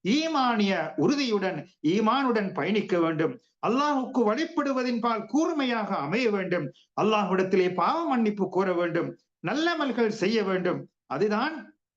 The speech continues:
அல்லாஹ்வுடன் சேர்ந்த சக்தியாக அமையப்பெறும். அப்போது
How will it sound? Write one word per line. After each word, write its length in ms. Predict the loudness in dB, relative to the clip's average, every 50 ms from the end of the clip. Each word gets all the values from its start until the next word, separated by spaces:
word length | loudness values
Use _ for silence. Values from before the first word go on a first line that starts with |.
| -2
அல்லாஹ்வுடன் 560 | 0 2 4 4 2 2 2 0 0 2 0 0
சேர்ந்த 760 | 0 0 2 2 2 2 2 0 0 0 -2 -4 -6 -12 _ _
சக்தியாக 800 | -14 -10 -6 -6 -6 -6 -4 0 2 4 4 4 2 2 0 -2
அமையப்பெறும். 600 | -2 0 2 2 2 2 2 0 0 0 0 0 -2 -10 _ _ _ -4
அப்போது 800 | -4 -4 -2 0 0 2 2 4 2 2 2 0 -4 -8 -16